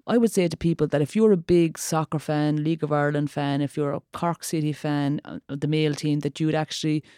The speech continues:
do a bit of research on the Cork Ci-, City, uh, women's team and have a look at them and have, go to a few of their games as well. I think that's those simple things, you know what I mean? It's, uh, about, you know, if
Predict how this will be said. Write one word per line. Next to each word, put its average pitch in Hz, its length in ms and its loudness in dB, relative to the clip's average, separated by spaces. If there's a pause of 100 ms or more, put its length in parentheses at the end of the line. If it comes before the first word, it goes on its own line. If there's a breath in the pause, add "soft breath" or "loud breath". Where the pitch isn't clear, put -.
(320 soft breath)
do 233 120 4
a - 20 -2
bit 196 140 4
of 175 40 4
research 170 460 0
on 160 60 -2
the 151 60 -6
Cork 160 260 -4
Ci-, 165 260 -2
City, 160 420 0 (160)
uh, 147 260 -2 (300)
women's 165 400 2
team 156 280 0
and 151 120 0
have 160 200 -2
a 165 40 2
look 165 200 2
at 160 100 -6
them 156 220 2
and 151 100 2
have, 151 240 -4
go 170 160 2
to 156 80 -2
a 151 40 -2
few 160 180 2
of 156 60 0
their 170 200 4
games 151 320 0
as 147 100 -2
well. 165 200 2
I - 20 4
think 160 220 -4 (400 loud breath)
that's 208 160 -2
those 202 180 4
simple 196 400 4
things, 160 480 2
you 170 60 0
know 170 80 4
what 165 100 4
I 175 40 2
mean? 170 260 2
It's, - 200 -2
uh, 135 120 0 (260 loud breath)
about, 165 300 2
you 165 100 -2
know, 160 120 2
if - 200 -6